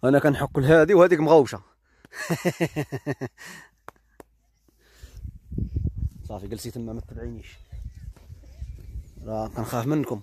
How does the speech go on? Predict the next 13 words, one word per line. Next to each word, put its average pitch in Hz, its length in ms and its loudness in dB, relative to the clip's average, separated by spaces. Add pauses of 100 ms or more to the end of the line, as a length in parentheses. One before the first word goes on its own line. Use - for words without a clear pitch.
اوه. 175 800 4 (140)
اوه. 190 840 6 (840)
دوزي 185 280 0
من 208 120 0
فوقي 214 240 2
ولا؟ 117 240 2 (2500)
صافي 120 340 0 (360)
خفت - 280 -8
منه، 120 240 -2
نمشي - 160 -8
نبعد 113 300 0
منه. 107 180 -4 (2250)
<laughs> 120 540 -12